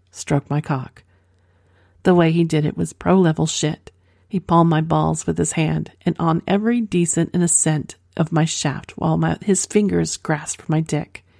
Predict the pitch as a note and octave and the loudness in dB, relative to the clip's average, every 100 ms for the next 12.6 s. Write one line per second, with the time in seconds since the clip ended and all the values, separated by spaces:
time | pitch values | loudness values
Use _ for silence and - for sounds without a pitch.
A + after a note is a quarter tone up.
0 | _ _ _ _ _ _ _ _ - F3+ | _ _ _ _ _ _ _ _ 0 2
1 | - F3+ F3 D#3+ D3+ D3+ D#3+ D#3+ E3 E3 | 4 4 4 2 0 0 0 0 -2 0
2 | E3+ E3+ - A#3+ A#3+ A#3 A3 G3+ - A3+ | 0 0 0 2 4 2 0 -4 -4 -4
3 | - D3 D3 D3+ - D#3 D#3+ E3 D#3 D3+ | 0 0 0 -2 0 0 2 2 0 -2
4 | E3 D#3+ D3 - - - - _ _ _ | 0 0 0 -4 -10 -16 -20 _ _ _
5 | _ G#3 G#3 - A3+ F3 E3 E3+ E3 - | _ 2 2 2 0 2 2 2 0 -4
6 | - - A3+ B3+ C4+ - - E3 - E3 | -6 -2 0 0 -2 -6 -2 -2 0 -2
7 | - E3+ - D3 C#3+ - - _ - E3+ | -2 -2 0 0 -2 -6 -14 _ -14 0
8 | - E3 D#3+ - D#3+ E3 E3 D#3+ E3 D#3+ | 4 4 2 2 2 2 0 -2 -2 0
9 | E3+ D#3 F3 D#3 D#3 - F3 - - - | 0 0 0 0 0 0 -2 -2 -10 -8
10 | D#3+ D#3+ - F3+ D#3 D3 D3+ D3+ E3+ F3+ | -2 -2 0 0 0 0 -4 -2 2 2
11 | G#3 G#3+ - G3+ - F#3+ F3 D#3+ D#3 E3 | 4 0 0 -2 -2 0 2 0 0 0
12 | E3 C4 C4+ C#3 C#3 C#3 | 0 -4 -2 -2 0 -2